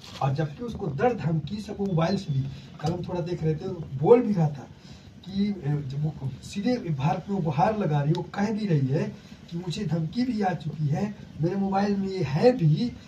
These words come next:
कि मुझे बोल भी चुका कि पाकिस्तान तू आ जाएगी तो तेरे को इतना इतना गोटी गोटी काट के बोरी में फेंक दिया जाएगा, तू यहाँ रहेगी नहीं, लेकिन तेरे को पाकिस्तान जाना पड़ेगा।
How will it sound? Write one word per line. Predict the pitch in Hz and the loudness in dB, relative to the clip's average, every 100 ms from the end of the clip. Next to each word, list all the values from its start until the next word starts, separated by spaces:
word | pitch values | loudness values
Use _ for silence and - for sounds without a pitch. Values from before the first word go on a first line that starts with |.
| - | -14
कि | 165 | -10
मुझे | 175 202 | -6 -4
बोल | 156 202 254 | 4 8 8
भी | 240 | 6
चुका | - 170 | -4 -8
कि | 196 - | -8 -6
पाकिस्तान | 185 - - 202 | -6 -6 -6 -6
तू | 190 - | -6 -4
आ | 185 | -2
जाएगी | 170 180 202 | 0 -2 -6
तो | - | -8
तेरे | 196 | -8
को | - | -4
इतना | 196 - 226 | -4 -4 -4
इतना | 220 - 190 | -4 -4 -6
गोटी | 175 190 214 | -4 -4 -6
गोटी | 190 190 | -6 -6
काट | 196 175 165 | -6 -6 -6
के | - | -2
बोरी | 160 175 | 0 2
में | 180 | 0
फेंक | - 160 135 | 0 0 2
दिया | 135 | 2
जाएगा, | 131 135 135 | 2 2 0
तू | |
यहाँ | 151 139 165 | 0 0 -2
रहेगी | - 180 196 196 | -2 0 0 2
नहीं, | 190 | 4
लेकिन | 160 160 202 | 2 0 -6
तेरे | 196 196 | -6 -8
को | |
पाकिस्तान | - 160 - - 202 156 | -4 -4 -6 -8 -6 -2
जाना | 143 - 254 | -2 4 2
पड़ेगा। | - - - | 2 -8 -14